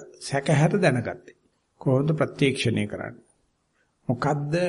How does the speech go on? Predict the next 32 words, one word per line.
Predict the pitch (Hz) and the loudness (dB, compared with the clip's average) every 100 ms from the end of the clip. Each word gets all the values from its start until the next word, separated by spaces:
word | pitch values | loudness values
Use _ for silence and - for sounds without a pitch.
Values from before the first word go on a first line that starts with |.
| 180 | -2
අද්දුරු | 151 147 160 160 | -4 0 4 4
සාක්කිය | 156 143 147 151 156 | 4 2 0 2 2
කියලා | 156 151 143 | 2 2 2
ලිව්වනම් | 139 170 185 160 165 214 - - - _ - | 2 2 2 0 -2 -4 -10 -20 -20 _ -2
මෙතෙක් | 147 160 151 | 0 0 0
කියපු | 156 151 | 0 2
ලියුම් | 147 147 151 | 4 4 4
වලින් | 156 185 | 4 4
හොඳම | 135 151 175 | 4 4 4
ලියුම් | 160 151 151 | 4 4 4
බවට | 135 127 | 0 0
පත් | - - | -4 -4
වෙන්න | 104 101 | -6 -6
පුළුවන්. | - - - _ _ _ - | -10 -14 -16 _ _ _ -4
ඒ | 135 | -2
නිසා | 123 160 | 0 2
හිත | 151 - | 2 0
පිට | 127 135 | 0 0
යන | 175 170 | 2 4
එක | 151 | 2
නෙමෙයි | 131 131 120 | 0 -2 0
ප්‍රශ්නේ | 120 113 170 | 0 0 0
තියෙන්නේ. | 160 131 123 | 0 0 0
පිට | 139 135 | -2 -4
ගියේ | 131 123 | 0 0
හිත | 123 | 2
ගන්න | 117 117 117 | 0 0 0
පුළුවන්ද? | 135 147 131 104 127 - - _ _ _ _ _ - | 2 2 4 2 0 -2 -10 _ _ _ _ _ -4
ගත්ත | 127 - | -4 -2
බව | 143 143 | 0 2
දන්නේ | 160 143 151 | 4 4 4
කොහොමද? | 143 98 - | 4 0 -4